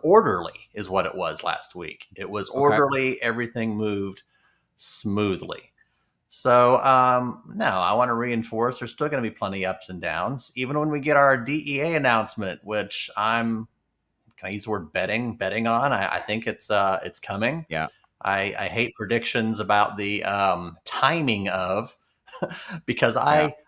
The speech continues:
Speaker 1: I gently said that I think it might be coming before the end of November, if not December. I, I, I, uh, you know, tempered my words, uh, no guarantees, but, um, I,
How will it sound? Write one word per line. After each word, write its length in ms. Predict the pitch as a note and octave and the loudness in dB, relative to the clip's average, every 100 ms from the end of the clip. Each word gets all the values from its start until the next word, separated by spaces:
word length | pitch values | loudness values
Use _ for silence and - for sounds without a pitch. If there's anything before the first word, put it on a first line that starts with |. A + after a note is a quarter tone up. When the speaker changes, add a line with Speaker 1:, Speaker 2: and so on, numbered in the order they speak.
| - | -2
Speaker 1:
I 160 | C#3 | 0
gently 720 | A#2+ G#2+ B2 F3 - B2 G#2+ | 0 -4 0 0 0 -2 -2
said 640 | G2 - G#2 G2+ G2+ G2+ A2+ - | -2 0 2 2 0 -4 -12 -6
that 140 | G#2+ | 2
I 260 | G2+ G#2 F#2 - - - | 4 4 0 -8 -14 0
think 640 | A#3 C4 - - - _ _ _ | 2 2 -2 -12 -18 _ _ _
it 160 | - A2+ | -10 -6
might 320 | A2+ G#2+ - | -2 -2 -2
be 100 | G2+ | -10
coming 580 | E2 G2+ F#2 F2+ E2+ E2+ _ G#2+ | -4 -2 -2 -4 -8 -12 _ -14
before 340 | G#2+ G2 G#2 F#2+ | -10 -4 -4 -2
the 140 | G2 | -2
end 100 | F#2 | -4
of 120 | F2 | -6
November, 720 | F2+ F2+ F2+ F2+ F2+ F#2 F2 - _ _ - | -6 -4 -2 -2 -2 -2 -2 -6 _ _ -10
if 180 | G#2 G2+ | -8 -4
not 240 | F2+ F2 | -4 -2
December. 640 | F#2+ - F#2 F2 E2+ F2 - _ _ - | -6 -6 -4 -4 -4 -6 -8 _ _ -12
I, 120 | D3+ - | -8 -2
I, 280 | C3+ B2+ - | -2 -2 -2
I, 360 | A#2 A#2+ A#2 | 0 0 0
uh, 200 | A2+ A2 A2 | 2 2 0
you 100 | A#2+ | -2
know, 60 | |
tempered 460 | G2 G#3 A3+ E3+ C3+ | -4 -2 0 -2 -2
my 160 | A#2+ G#2 | 0 0
words, 680 | A2+ G3 B2+ F#2 F2 - A2+ | 0 2 2 0 -4 -8 -4
uh, 160 | G#2+ | -2
no 180 | A2+ F3 | -2 -2
guarantees, 920 | E3+ E3 C3 A2 F#3+ C#3+ G2 G2+ - _ - _ _ | 2 2 2 0 -2 -2 -2 -6 -10 _ -20 _ _
but, 360 | G#2 G2 - - | -2 -2 -2 -2
um, 640 | A2+ A2+ A2 G#2 G#2 G2+ _ _ | 4 6 6 6 0 -10 _ _
I, 100 | - | 0